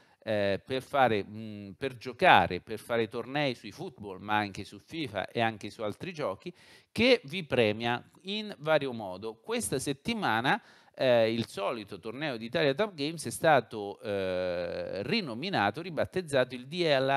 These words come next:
I N R eFootball, eh, perché ci sono dei premi speciali, come vedete questa, eh, bellissima felpa di Dolly Noir, e, eh, ci sono altri premi. Non mancate questa sera alle venti con MyPad,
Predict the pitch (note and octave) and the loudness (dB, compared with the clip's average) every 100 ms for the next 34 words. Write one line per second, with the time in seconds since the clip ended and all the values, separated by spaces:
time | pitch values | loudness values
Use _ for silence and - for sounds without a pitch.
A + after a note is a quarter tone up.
0 | C3+ B2+ A#2+ C3+ B2+ B2+ B2+ - _ - | 4 4 0 0 2 4 2 -4 _ -8
1 | D3 C#3+ B2+ A2 C3 D3+ G3 G3+ _ _ | -6 -6 -14 -14 -10 -6 -4 -6 _ _
2 | - C3 A#2+ A2+ D#3+ D3 C#3 C3 E3 C3 | 4 8 10 8 4 -2 -4 -4 -6 -6
3 | A#2 C#3+ F#3+ G#3 G3 C3+ - C3+ B2+ G2+ | -6 -4 0 0 -2 -8 -6 -4 2 4
4 | G2+ G#2 A#2+ B2+ C3+ B2+ G#2+ A#2+ - A#2+ | 4 0 -10 -10 -8 -8 -8 -10 -2 0
5 | G2 A2 G#2+ G#2 A2 B2 C3 B2 - A#2+ | 2 2 2 2 0 -4 -4 -6 -6 -8
6 | A2 G#2+ _ _ - C3 G#2+ - D#3+ B2+ | -8 -10 _ _ -8 -6 -4 -4 -6 -6
7 | A2+ G#2+ G#2+ B2 E3+ B2 A2 D#3 F#3 - | -4 -4 -4 -6 -2 2 2 2 -2 -10
8 | _ - D3 D#3 D3+ C3 A#2+ A#2 C3 D3 | _ 4 6 6 4 4 2 2 -6 -8
9 | C3+ C3 C3 B2 - B2+ A2+ A2 F2+ F#2+ | -4 4 6 6 2 -8 -2 0 0 -4
10 | G2+ B2+ G3+ A#3+ E3+ C3 D3+ C3+ A#2+ A2+ | -14 -8 -6 -2 -2 0 6 6 6 -2
11 | A2 - A#2 C3+ A#2+ G#2 A2 A#2+ A2+ G2 | -8 -8 -4 0 4 4 2 -2 -4 -8
12 | G#2 A#2+ A2+ G#2+ - D3+ F3+ F3 G#3 | -12 -10 -8 -6 4 6 6 4 0